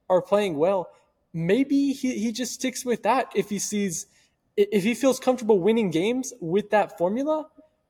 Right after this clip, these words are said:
then maybe he just sticks with it. Everyone kinda assumes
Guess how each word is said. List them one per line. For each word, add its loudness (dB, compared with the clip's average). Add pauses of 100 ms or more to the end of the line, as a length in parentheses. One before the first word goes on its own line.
(160)
then 2 (560)
maybe 2
he -2
just -4
sticks -4
with -4
it. 0 (180)
Everyone 4
kinda -2
assumes -2